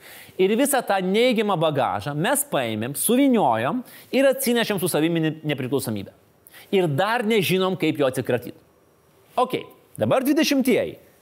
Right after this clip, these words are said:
Šalį užklupo pandemija. Užklupo taip, kaip žiema kelininkus, me-, netikėtai. Tiesa, kelininkai tai bent jau pamatė sniegą,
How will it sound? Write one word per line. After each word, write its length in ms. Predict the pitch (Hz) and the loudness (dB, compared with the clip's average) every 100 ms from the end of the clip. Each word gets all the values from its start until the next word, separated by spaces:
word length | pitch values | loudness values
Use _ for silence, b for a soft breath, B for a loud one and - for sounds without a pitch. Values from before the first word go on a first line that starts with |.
| - | -12
Šalį 320 | - 165 254 | -4 -2 0
užklupo 320 | 269 - 214 214 | -2 -2 -2 0
pandemija. 480 | 208 185 123 95 - | 0 0 0 -4 -6
Užklupo 400 | 139 - 311 294 269 | -4 0 2 2 2
taip, 200 | 202 117 | 0 -2
kaip 160 | 160 143 | 0 0
žiema 240 | 170 226 233 | 0 0 0
kelininkus, 560 | 220 226 220 202 208 | 0 0 0 0 -2
me-, 380 | - 135 175 180 143 170 | -4 -2 0 2 0 -2
netikėtai. 440 | 208 156 110 - - _ B B B B B | -2 -2 -4 -6 -16 _ B B B B B
Tiesa, 160 | 156 202 | 0 0
kelininkai 480 | 180 196 202 196 170 | 0 0 0 2 2
tai 120 | 160 147 | 2 0
bent 200 | 165 165 | -2 -2
jau 80 | |
pamatė 400 | 139 143 156 147 | -2 0 0 -2
sniegą, 560 | - 156 226 220 131 104 | -2 2 2 2 0 -6